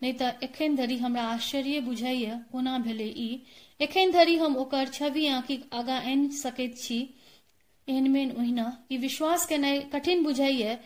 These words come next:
जे ओकरा आब एहि दुनिया मे नहि देख सकैत छियै, केओ नहि देख सकैत छै। मामी लिखि देलनि आ हम मानि लेलहुँ।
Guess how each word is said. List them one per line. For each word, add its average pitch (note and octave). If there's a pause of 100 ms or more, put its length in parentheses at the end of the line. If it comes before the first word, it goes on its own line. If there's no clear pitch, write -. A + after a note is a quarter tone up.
(200)
जे A3+
ओकरा C4
आब C4
एहि B3+
दुनिया B3+
मे B3
नहि A#3+
देख A3
सकैत G#3
छियै, G3 (580)
केओ D#4+
नहि D4
देख A3+
सकैत G#3+
छै। G#3 (440)
मामी C4
लिखि C4+
देलनि B3 (140)
आ A#3
हम A3+
मानि A#3
लेलहुँ। G3